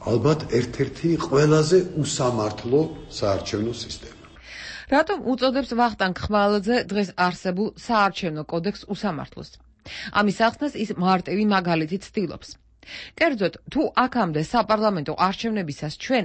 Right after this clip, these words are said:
Speaker 2: მაჟორიტარული არჩევნებისას ერთ კანდიდატს ვაძლევდით ხმას, ორი ათას რვა წლის არჩევნებისას ვითარება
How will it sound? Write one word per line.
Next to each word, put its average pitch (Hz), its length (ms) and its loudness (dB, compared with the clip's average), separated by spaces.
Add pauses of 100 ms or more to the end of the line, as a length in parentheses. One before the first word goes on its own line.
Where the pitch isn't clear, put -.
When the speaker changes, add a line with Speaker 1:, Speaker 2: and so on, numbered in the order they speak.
Speaker 2:
მაჟორიტარული 202 880 2
არჩევნებისას 156 680 -2 (100)
ერთ 190 260 -2
კანდიდატს 160 580 -2
ვაძლევდით 151 500 -2
ხმას, 277 280 -2 (580)
ორი 269 280 4
ათას 165 260 0
რვა 170 200 2
წლის 151 260 -6
არჩევნებისას 220 800 -2
ვითარება 170 520 0